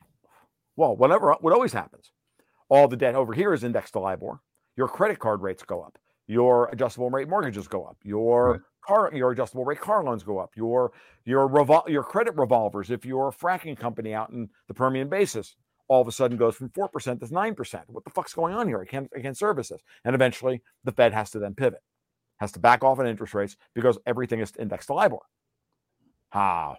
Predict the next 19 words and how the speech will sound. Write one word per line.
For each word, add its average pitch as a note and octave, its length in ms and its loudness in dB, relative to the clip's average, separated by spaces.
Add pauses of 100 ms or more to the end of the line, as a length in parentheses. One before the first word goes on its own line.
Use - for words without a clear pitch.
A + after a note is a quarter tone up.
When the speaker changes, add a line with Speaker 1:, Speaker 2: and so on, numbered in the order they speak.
Speaker 1:
welcome G#2+ 320 2
to A2 100 -4
the G#2 80 -2
British G2+ 300 -2
Crown C#3 360 2
still G2+ 220 -2
having G2+ 220 0
control G#2 340 0
over F2+ 180 -6
its - 120 -12
colonies. C3 500 0 (600)
Speaker 2:
Got F2+ 420 0
you. - 160 -12 (160)
Wow. F#2 280 -2
Speaker 1:
Now, E3+ 260 8 (760)
where E3+ 200 10
are E3+ 140 12
we D#3+ 140 6
today? C#3 440 6